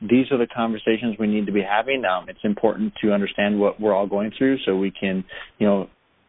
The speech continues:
empathize with people, and then also to make sure that, you know, we're able to inform leadership as to what we expect moving forward. So, um, just thank you for being here with us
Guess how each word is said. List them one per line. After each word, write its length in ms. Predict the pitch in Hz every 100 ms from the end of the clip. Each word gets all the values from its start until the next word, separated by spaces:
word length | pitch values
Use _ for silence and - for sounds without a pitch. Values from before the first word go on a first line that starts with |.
| _ - -
empathize 540 | 123 120 113 120 120 113
with 200 | 98 110 -
people, 480 | - 143 151 165 165 -
and 140 | 113
then 320 | 113 113 110 107
also 340 | 123 156 - 156 -
to 60 |
make 200 | 127 123 -
sure 160 | 131 123
that, 240 | 117 110 - - - _ -
you 80 | 120
know, 160 | 113 -
we're 320 | 127 131 131
able 380 | 131 131 127 123 - -
to 260 | 127 120 120
inform 480 | 123 117 131 120 117
leadership 560 | 151 160 - 110 107 -
as 200 | 113 113 104
to 140 | - 117
what 240 | 107 113
we 140 | 113 110
expect 400 | - - 104 107
moving 280 | 101 98 92
forward. 320 | 95 90 87 -
So, 180 | 95 87 - - _ -
um, 260 | 143 180 -
just 160 | 123
thank 220 | - 131 123
you 40 |
for 80 | 110
being 200 | 104 101
here 140 | 92 90
with 140 |
us 80 | 85